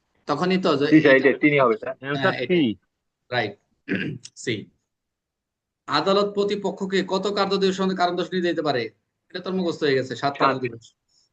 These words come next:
Speaker 1: আপনার
Speaker 2: সাত।
Speaker 3: সাত কার্য দিবস।
Speaker 1: এগারো তো সাত, ইয়ে তো সাত। আচ্ছা, এ-, এখন যদি পঞ্চাশ, ন-, পরীক্ষা নেওয়ার পর যদি একটা এমসিকিউ কারো ভুল হয়, কারণ সব প্রশ্ন আউট করে পড়েছে, একটু চেঞ্জ করবো, সমস্যা নাই।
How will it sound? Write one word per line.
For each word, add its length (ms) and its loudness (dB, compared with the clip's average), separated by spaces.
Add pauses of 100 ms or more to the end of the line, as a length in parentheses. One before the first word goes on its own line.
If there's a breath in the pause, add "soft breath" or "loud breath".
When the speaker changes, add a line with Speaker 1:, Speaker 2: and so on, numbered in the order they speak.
Speaker 1:
আপনার 280 -6
Speaker 2:
সাত। 180 0 (320)
Speaker 3:
সাত 240 -2
কার্য 220 0
দিবস। 260 -2 (800)
Speaker 1:
এগারো 320 2
তো 220 0
সাত, 260 -4 (240)
ইয়ে 160 0
তো 220 -2
সাত। 240 -4 (140)
আচ্ছা, 320 -12 (680)
এ-, 120 -6
এখন 240 -2
যদি 200 -2
পঞ্চাশ, 300 -2
ন-, 300 -4 (100)
পরীক্ষা 320 0
নেওয়ার 180 -2
পর 100 0
যদি 220 0
একটা 220 0
এমসিকিউ 260 -2
কারো 160 0
ভুল 220 0
হয়, 180 -2
কারণ 180 -8
সব 160 -6
প্রশ্ন 320 -4
আউট 160 0
করে 320 0
পড়েছে, 300 -6
একটু 160 -12
চেঞ্জ 240 -14
করবো, 240 -4
সমস্যা 360 -8
নাই। 120 -12